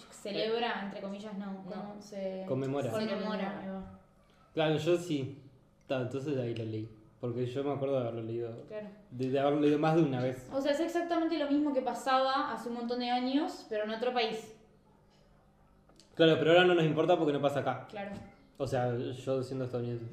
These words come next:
Speaker 2: <laughs> Siendo
Speaker 3: Que
Speaker 2: personas occidentales.
Speaker 3: Claro, es,
Speaker 2: Como
Speaker 3: es
Speaker 1: Siendo de primer mundo, claro.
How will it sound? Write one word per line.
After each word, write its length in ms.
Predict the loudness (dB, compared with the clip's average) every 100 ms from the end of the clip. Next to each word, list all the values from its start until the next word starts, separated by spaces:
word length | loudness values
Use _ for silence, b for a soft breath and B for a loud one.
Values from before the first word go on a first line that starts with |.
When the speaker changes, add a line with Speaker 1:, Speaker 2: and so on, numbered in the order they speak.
| -12
Speaker 2:
<laughs> 420 | -10 -8 -10 -14 -4
Siendo 240 | 0 2
Speaker 3:
Que 60 | 0
Speaker 2:
personas 360 | -2 -6 -8
occidentales. 840 | -10 -8 -8 -6 -6 -6 -10 -18 -20 -20 -20 _ _ _ 4
Speaker 3:
Claro, 220 | 8 8
es, 120 | 8
Speaker 2:
Como 140 | 4 2
Speaker 3:
es 180 | 2 2
Speaker 1:
Siendo 200 | -2 -6
de 60 |
primer 260 | -8 -6 -6
mundo, 280 | -6 -6 -8
claro. 200 | -12